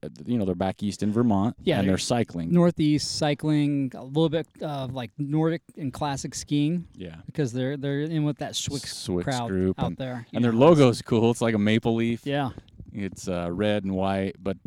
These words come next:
Speaker 1: I posted something on social media about it, and people commenting, "Oh, I've had, I've had that," or, "I've
Speaker 2: Right.
Speaker 1: tried that," or, and I'm like, "I've never heard of that."
Speaker 2: No.
Speaker 1: So I'm excited. So we, we talked with them. They're gonna get us some samples to do a review with it.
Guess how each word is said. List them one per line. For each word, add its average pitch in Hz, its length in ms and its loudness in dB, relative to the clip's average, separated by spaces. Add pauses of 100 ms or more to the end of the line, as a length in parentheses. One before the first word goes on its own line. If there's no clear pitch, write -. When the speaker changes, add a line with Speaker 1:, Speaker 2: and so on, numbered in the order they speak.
(340)
Speaker 1:
I 113 80 -6
posted 170 360 2
something 107 340 -2
on 92 100 -2
social 95 360 -2
media 101 340 0
about 85 280 -6
it, 90 80 -4
and - 140 -8
people 104 300 -6
commenting, 104 500 -4
"Oh, 175 140 -2
I've 120 160 -4
had, 139 260 -8
I've - 160 -14
had 110 220 -6
that," 90 220 -4
or, 87 40 -4
"I've 87 120 -6
Speaker 2:
Right. 120 100 0
Speaker 1:
tried 113 240 0
that," 87 300 -6
or, 78 120 -10 (380)
and 101 100 -6
I'm 101 80 -2
like, 87 260 -4
"I've 113 240 -10
never 90 300 -6
heard 139 240 -2
of 143 100 -6
that." 95 280 -6
Speaker 2:
No. 143 280 -2 (220)
Speaker 1:
So 87 160 -6
I'm 123 120 2
excited. 104 520 0
So - 160 -4
we, 117 180 0
we 117 140 0
talked 131 320 0
with 120 140 -8
them. 120 280 4
They're 113 100 4
gonna 101 380 0
get 107 160 0
us 110 100 -2
some 95 280 -2
samples 104 480 0
to 101 100 -6
do 98 120 2
a 95 40 2
review 92 300 0
with 95 180 -2
it. 95 160 -2